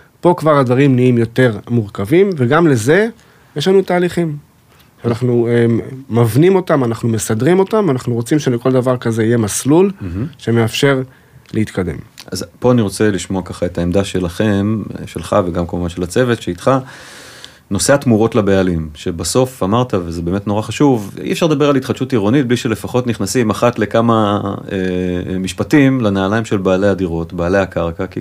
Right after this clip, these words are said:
Speaker 2: כמו שאמרת, להביא שלושים משפחות, או אפילו עשר משפחות, להסכים על אירוע של הריסת בניין, או הליכה לפרויקט פינוי-בינוי עם עוד, אה,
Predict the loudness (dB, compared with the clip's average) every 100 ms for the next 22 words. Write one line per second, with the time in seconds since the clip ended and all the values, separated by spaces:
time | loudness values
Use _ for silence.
0 | -8 -8 -6 -6 -2 -2 -2 -2 -4 -4
1 | -6 -6 -2 0 0 -4 -2 -2 0 -2
2 | -4 -8 -8 -6 -6 -4 -2 0 2 2
3 | 0 -4 -6 -6 -6 -2 -2 0 -2 -2
4 | -2 -4 -4 -6 -10 -20 -20 -14 -6 -4
5 | 0 0 0 -4 -2 -2 0 0 0 0
6 | -2 0